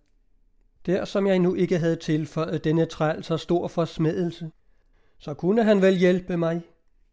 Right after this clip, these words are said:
Men da Baudville forresten besad et mandigt og uforsagt sindelag, så tænkte hun fremdeles, "Jeg vil, når det bliver mørkt,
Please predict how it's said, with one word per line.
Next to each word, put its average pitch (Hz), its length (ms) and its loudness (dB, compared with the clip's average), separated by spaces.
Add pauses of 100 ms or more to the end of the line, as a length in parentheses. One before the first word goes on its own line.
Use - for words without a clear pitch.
(1300)
Men 139 300 2
da 135 120 2
Baudville 139 560 -2
forresten 139 540 -2
besad 156 380 0
et 151 100 -4
mandigt 160 680 0
og 220 160 0
uforsagt 175 600 0
sindelag, 165 680 0 (320)
så 156 200 2
tænkte 151 420 2
hun 156 200 2
fremdeles, 160 800 -2 (1300)
"Jeg 208 260 4
vil, 170 300 -2 (100)
når 160 140 4
det 147 180 -2
bliver 160 180 2
mørkt, 151 540 -2